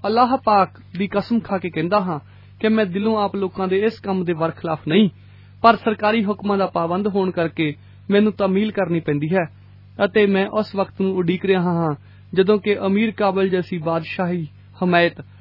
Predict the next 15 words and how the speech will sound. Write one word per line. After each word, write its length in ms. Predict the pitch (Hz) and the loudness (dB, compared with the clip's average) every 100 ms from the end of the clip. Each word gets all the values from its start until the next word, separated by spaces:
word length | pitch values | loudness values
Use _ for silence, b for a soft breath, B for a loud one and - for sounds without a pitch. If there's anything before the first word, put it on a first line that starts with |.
| b b 196 | b b -2
ਅਤੇ 320 | 240 214 175 b b b | 2 2 0 b b b
ਇਸਲਾਮ 460 | 202 214 208 214 226 | -4 0 0 2 2
ਦੇ 120 | 220 | 0
ਹੁਕਮ 400 | 196 202 202 180 - - | 0 -2 -4 -6 -12 -4
ਖੁੱਲ੍ਹਮ 340 | 254 285 294 | -2 0 0
ਖੁੱਲ੍ਹੀ 320 | - 262 269 | 0 -2 -2
ਇਜਾਜ਼ਤ 380 | 226 190 185 175 | -2 0 -2 -4
ਦੇਣਗੇ, 440 | 160 170 220 202 - b b b | -4 0 0 -2 -4 b b b
ਤਾਂ 220 | 208 208 214 | -4 0 -2
ਅਸੀਂ 240 | - 240 | 0 0
ਵੀ 80 | 233 | 2
ਮੈਦਾਨ 380 | 208 175 165 165 | 0 0 0 -2
ਵਿੱਚ 200 | 160 156 | -6 -4
ਗੱਜ 220 | 151 143 | -4 -2
ਨਿਕਲਾਂਗੇ।" 500 | 139 - 165 139 | -4 -4 -4 -4